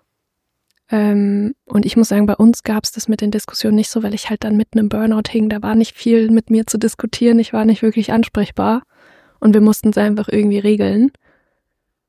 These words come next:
Aber sonst kann ich mir, also ist das definitiv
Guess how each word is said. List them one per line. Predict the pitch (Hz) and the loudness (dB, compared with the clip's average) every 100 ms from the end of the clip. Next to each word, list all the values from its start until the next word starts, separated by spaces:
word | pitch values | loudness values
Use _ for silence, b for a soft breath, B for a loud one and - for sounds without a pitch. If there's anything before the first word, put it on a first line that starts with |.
| _ _ | _ _
Aber | 214 208 202 | -6 -4 -2
sonst | 208 220 - - - - | 0 0 -2 -14 -20 -8
kann | - 208 | -2 0
ich | 202 - | 0 -2
mir, | 202 196 196 - | -4 -4 -4 -4
also | 196 190 | -4 -4
ist | 196 - | -4 -6
das | 202 - | -8 -4
definitiv | 196 - 180 196 - 208 196 - | -6 -4 -6 -6 -4 -6 -6 -12